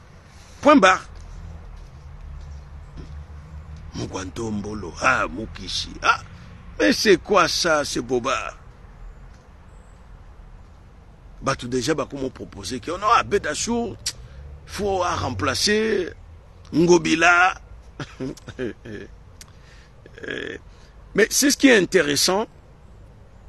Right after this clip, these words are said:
C'est ce qui est intéressant dans tout ça. J'ai vu le concert de Ferregola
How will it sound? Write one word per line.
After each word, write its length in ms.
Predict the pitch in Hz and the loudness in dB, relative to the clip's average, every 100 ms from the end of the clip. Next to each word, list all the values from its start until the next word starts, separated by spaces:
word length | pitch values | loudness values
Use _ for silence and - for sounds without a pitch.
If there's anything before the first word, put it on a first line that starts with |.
| - - - - | -20 -20 -20 -6
C'est 180 | - 220 | 0 2
ce 100 | - | 6
qui 80 | |
est 60 | 208 | 6
intéressant 560 | 170 175 135 131 156 147 | 8 4 2 0 -2 -2
dans 180 | 110 | -2
tout 200 | 95 131 | -4 -6
ça. 300 | 117 131 135 - - - - - - - - - | -4 -4 -8 -12 -20 -20 -20 -20 -20 -20 -16 -2
J'ai 240 | - 208 | 6 6
vu 160 | 165 208 | 6 4
le 100 | 156 | 4
concert 440 | 151 139 180 147 | 2 2 2 2
de 100 | 117 | -2
Ferregola 680 | - 151 139 123 135 110 | -2 0 0 0 0 0